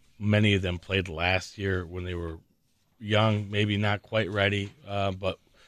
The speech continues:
um, we didn't have a lot of seniors last year, so we were very young. So we have virtually the whole team back. So we have eight seniors, um, pretty talented group.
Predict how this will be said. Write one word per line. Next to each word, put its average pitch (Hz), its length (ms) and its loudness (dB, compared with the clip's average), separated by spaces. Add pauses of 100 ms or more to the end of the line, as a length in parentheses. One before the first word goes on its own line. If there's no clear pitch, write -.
(240)
um, 87 420 -6 (100)
we 101 140 -8
didn't 98 180 -8
have 98 180 -4
a 95 40 -14
lot 98 160 -4
of 90 60 -8
seniors 95 460 -10
last 95 380 -6
year, 92 140 -10
so 87 300 -12 (340)
we 104 100 -4
were 95 80 0
very 92 300 2
young. 95 360 2
So - 140 -18
we 98 60 -6
have 90 120 -6
virtually 107 520 -6
the 90 140 -2
whole 87 300 -6 (720)
team 101 320 0
back. 85 340 0
So - 120 -14
we 92 80 -4
have 90 120 -4
eight 104 240 4
seniors, 98 760 -2 (160)
um, 85 440 -6 (1500)
pretty 135 240 6
talented 127 500 4
group. 131 340 4